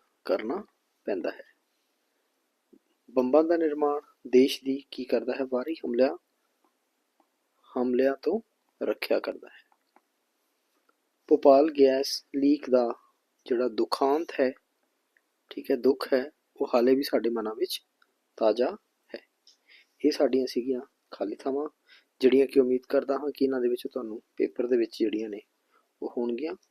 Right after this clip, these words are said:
ਤੇ ਇਹਨਾਂ ਨੂੰ ਇੱਕ ਵਾਰ ਦੇਖ ਲਓ ਦੁਬਾਰਾ ਤੋਂ। ਉਸ ਤੋਂ ਬਾਅਦ ਆਪਾਂ ਜਿਹੜੇ ਅਗਲੇ ਸਾਡੇ ਕੋਲ ਪਾਠ ਹੈ ਜਿਹੜਾ ਉਹ ਠੀਕ ਗੱਲ ਦਾ ਹੈ, ਆਪਾਂ ਉਹ ਹੱਲ ਕਰਦੇ ਹੈਗੇ ਹਾਂ। ਠੀਕ ਹੈ,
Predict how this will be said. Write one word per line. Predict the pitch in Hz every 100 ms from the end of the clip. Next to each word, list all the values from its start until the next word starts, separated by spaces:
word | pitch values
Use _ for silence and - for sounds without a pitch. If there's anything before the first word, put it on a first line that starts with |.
| _ _ _ _ -
ਤੇ | - -
ਇਹਨਾਂ | 127 120
ਨੂੰ | 131
ਇੱਕ | 120 -
ਵਾਰ | 120 110 - - _ -
ਦੇਖ | 107 104 131
ਲਓ | 139
ਦੁਬਾਰਾ | 151 156
ਤੋਂ। | 151 170 - _ _ _ _
ਉਸ | 127 -
ਤੋਂ | 139
ਬਾਅਦ | 127 120
ਆਪਾਂ | 110 - 113
ਜਿਹੜੇ | 120 113 120
ਅਗਲੇ | 104 110 123 - - _ _ _
ਸਾਡੇ | - 120 -
ਕੋਲ | - 104
ਪਾਠ | 92 87 - 120
ਹੈ | 120 - _ _ _ _
ਜਿਹੜਾ | 107 104 113
ਉਹ | 110 104 - _ _ _ _ _ -
ਠੀਕ | 147 143
ਗੱਲ | 143 131
ਦਾ | 147
ਹੈ, | - _ -
ਆਪਾਂ | - 117
ਉਹ | - 139 185 -
ਹੱਲ | 95
ਕਰਦੇ | - - -
ਹੈਗੇ | - - -
ਹਾਂ। | _ _ _ _ _ _ _ _ _ _ _ _ _ _ _ _ _ _ _ _ _ _ _ _ _ _ _ _ _ _ _ _ _ _ _ _ _ _ _ _
ਠੀਕ | - -
ਹੈ, | -